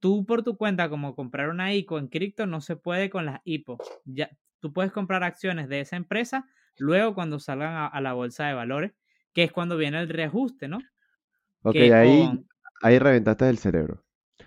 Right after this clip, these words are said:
Speaker 1: Eh.
Speaker 2: O sea, no puedes comprar, <laughs>
Speaker 1: Ujú.
Speaker 2: no puedes comprar acciones hipo con ico, ¿no? Es
Speaker 1: No,
Speaker 2: lo que
Speaker 1: o
Speaker 2: quisiste
Speaker 1: sea,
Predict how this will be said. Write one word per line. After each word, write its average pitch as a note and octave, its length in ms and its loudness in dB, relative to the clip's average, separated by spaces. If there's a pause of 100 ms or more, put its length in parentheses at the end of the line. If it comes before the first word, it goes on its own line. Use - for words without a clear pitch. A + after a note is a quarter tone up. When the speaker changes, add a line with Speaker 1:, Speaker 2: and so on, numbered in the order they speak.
(180)
Speaker 1:
Eh. D#3 120 -12
Speaker 2:
O - 20 -12
sea, B2 160 6
no C3 160 4
puedes E3+ 320 8
comprar, D#3 340 6
<laughs> - 300 6
Speaker 1:
Ujú. - 320 -14
Speaker 2:
no C3 180 6
puedes E3 300 6
comprar G2+ 720 4
acciones G#2+ 840 2
hipo E3 480 4 (240)
con A2+ 200 2
ico, G2+ 360 -2 (160)
¿no? C3 240 -2 (880)
Es - 20 -2
Speaker 1:
No, A2+ 80 4
Speaker 2:
lo B2+ 80 8
que C3+ 60 4
Speaker 1:
o G#3+ 40 4
Speaker 2:
quisiste D3 140 -2
Speaker 1:
sea, C3+ 140 -2